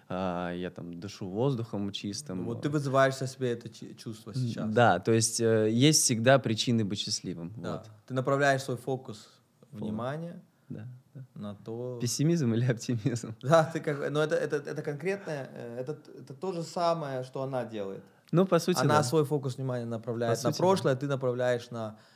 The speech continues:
Speaker 2: настоящее. Смотри, как круто. Я вот сейчас, одиннадцать утра, э, в Серебряном Бару. <laughs> Все классно, да, как бы. У меня вс-, у меня есть, э, молодость, у меня есть,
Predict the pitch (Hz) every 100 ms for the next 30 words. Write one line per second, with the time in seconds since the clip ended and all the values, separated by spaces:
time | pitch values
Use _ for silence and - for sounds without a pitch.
0 | _ _ _ - 120 113 120 123 147 180
1 | - 135 135 123 131 127 120 113 139 165
2 | 156 135 123 - _ _ _ _ 120 113
3 | 113 110 107 107 104 - 107 127 135 143
4 | - 110 120 117 113 - 117 107 127 135
5 | 143 139 - _ _ _ _ - 107 107
6 | 107 104 107 - 123 123 117 113 110 113
7 | 117 147 156 147 151 147 - - 131 208
8 | 175 - - - - _ - 135 - 135
9 | 135 143 156 - 127 123 143 143 131 113
10 | 113 107 - - - _ - 117 123 120
11 | 120 117 113 110 110 - 107 101 101 101
12 | 98 98 98 120 151 143 131 123 113 110
13 | 104 104 101 - - -